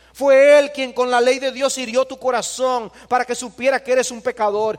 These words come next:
y que necesitabas la salvación de Cristo. Estabas muerto y Él te dio vida, te regeneró. Porque el que no nace del agua y del Espíritu no puede entrar al reino de Dios.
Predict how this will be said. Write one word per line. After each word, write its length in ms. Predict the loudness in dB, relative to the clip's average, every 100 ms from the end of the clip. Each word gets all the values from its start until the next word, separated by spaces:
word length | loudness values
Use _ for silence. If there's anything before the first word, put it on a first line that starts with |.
| -10
y 60 | -8
que 120 | -6
necesitabas 640 | -6 -6 -12 -6 -4 -2
la 100 | -4
salvación 420 | -6 -6 -8 -8 -10
de 100 | -10
Cristo. 440 | -12 -12 -14 -16 _ _ _ _ _
Estabas 300 | _ -10 -10
muerto 460 | -10 -10 -10 -14 -20 _ _ _ -16
y 60 |
Él 80 | -14
te 100 | -12
dio 200 | -8 -10
vida, 340 | -10 -14 -14 -16 _ -20 _ _ _ _ _ _
te 100 | -14
regeneró. 640 | -12 -10 -10 -10 -8 -10 -12 _ _ _ _ _ _ _ _ _ _ _ _ _
Porque 200 | -16 -12
el 80 | -10
que 80 | -10
no 100 | -8
nace 240 | -8 -8
del 340 | -6 -6 -6 -12 _
agua 260 | -10 -10 -8
y 40 |
del 120 | -10 -10
Espíritu 640 | -14 _ -12 -12 -12 -18 -20 _ _ _ -18
no 100 | -16
puede 260 | -8 -6
entrar 300 | -6 -8 -10
al 100 | -10
reino 280 | -12 -12 -14
de 100 | -16
Dios. 400 | -16 -16 -16 -20